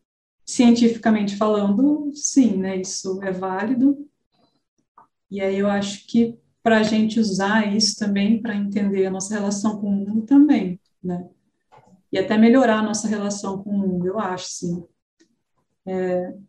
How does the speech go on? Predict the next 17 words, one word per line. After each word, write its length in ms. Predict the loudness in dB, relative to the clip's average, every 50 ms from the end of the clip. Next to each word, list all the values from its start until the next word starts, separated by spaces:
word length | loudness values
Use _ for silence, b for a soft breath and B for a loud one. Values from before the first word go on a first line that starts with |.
| _ _ _ _ -6
a 80 | -2
Lynn 200 | 2 4 6 6
Margulis, 380 | 6 4 2 0 0 0 2 4
ela, 280 | 4 4 4 4 2 0
ela 180 | -4 -4 -4 -4
usa 240 | -4 -2 2 4
uma 160 | 4 4 4 4
palavra 360 | 2 0 0 0 -2 -2 -4
que 100 | -2 -2
é 40 | 0
holarquia, 920 | 2 4 4 6 6 4 2 0 -4 -8 -6 -4 -2 0 0 0 0 0 -2
né? 340 | -4 -4 -6 -6 -8 -8 -8 -8
É, 680 | -8 -8 -8 -10 -12 -16 -20 _ _ _ _ -6 -2
em 100 | -2 0
oposição 560 | 0 2 2 0 0 0 0 -2 -2 -2 0 0
à 260 | 0 -2 -2 -4 -4
hierarquia. 960 | 0 2 2 2 2 2 0 -2 -2 -4 -8 -8 -6 -4 -2 -2 -2 -4 -6